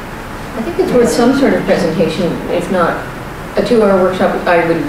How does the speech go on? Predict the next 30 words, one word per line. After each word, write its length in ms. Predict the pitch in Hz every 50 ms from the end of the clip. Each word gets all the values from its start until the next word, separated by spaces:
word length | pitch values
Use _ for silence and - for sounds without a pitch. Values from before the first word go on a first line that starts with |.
| - - - - - - - - -
be 140 | 185 190 -
interested 360 | 160 147 - - - 165 143
in, 240 | 135 131 131 131 -
or 200 | 170 175 165 156
if 80 | 151 -
it 80 | 196 -
was 160 | 151 151 202
even 560 | 196 180 170 165 156 151 151 151 151 147 147
a 60 | - 156
presentation 520 | - 175 160 156 165 180 170 160 156 156 147
at 160 | 143 139 143
one 100 | 160 160
of 100 | 151 143
our 100 | 147 143
regular 380 | 139 147 139 - 139 135 135 135
meetings, 440 | 147 175 180 165 151 147 147 147 151
just 200 | 165 160 156 165
an 160 | 143 135 135 135
overview 540 | 170 165 165 160 160 147 151 156 151 147 147
of 80 | 147
what 100 | 165 156
it 140 | 147 143 147
is 140 | 156 147 147
and 100 | 147 143
isn't. 240 | 147 147 143 143 147 - - -
I 80 | 156 156
mean, 280 | 156 151 143 135 139 - - -
I 160 | 180 196 220
would 160 | 226 220 196
be, 220 | 190 180 165 -